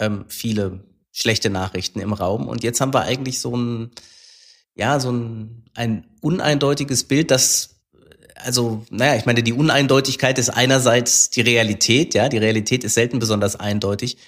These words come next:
Das Problem ist aber eher, was setzt sich, ähm, in, in Köpfen fest und was in-, was entsteht eigentlich für ein mediales Bild und ein öffentliches Bild,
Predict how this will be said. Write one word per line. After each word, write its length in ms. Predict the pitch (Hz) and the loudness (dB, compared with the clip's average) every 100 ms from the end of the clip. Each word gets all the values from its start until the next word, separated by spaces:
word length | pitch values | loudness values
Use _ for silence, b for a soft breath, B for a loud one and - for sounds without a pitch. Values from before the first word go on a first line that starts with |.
| B B | B B
Das 160 | 120 - | -4 0
Problem 400 | 117 107 117 135 | 0 2 2 2
ist 140 | 135 | -2
aber 420 | - 127 127 123 | -2 0 2 0
eher, 240 | - 123 117 | 2 2 2
was 180 | 123 - | 2 4
setzt 280 | 127 - | 2 0
sich, 320 | - 120 - b b b _ | -2 -2 -6 b b b _
ähm, 460 | 117 117 117 117 113 - | 0 2 2 0 -4 -4
in, 200 | 113 104 | -4 -2
in 180 | 110 | -6
Köpfen 680 | 104 131 131 - 123 120 117 - | -2 -2 -2 -2 0 0 -4 -12
fest 520 | - - 139 - - | -6 0 2 2 -2
und 140 | 120 113 | -2 -2
was 180 | 110 | -2
in-, 180 | - 120 | -2 -2
was 220 | 117 117 | -2 -2
entsteht 480 | - 117 - 123 - | -4 -2 0 -2 -2
eigentlich 320 | 120 127 127 | -4 -2 -4
für 80 | - | -4
ein 80 | 117 | -4
mediales 540 | 110 107 101 117 110 | -2 0 0 2 -2
Bild 420 | - 110 127 160 - b b b b | -2 0 0 0 -6 b b b b
und 180 | 120 110 | -6 -6
ein 100 | - | -4
öffentliches 480 | 127 131 127 127 - | -4 -2 -2 -2 0
Bild, 300 | 131 139 | 0 0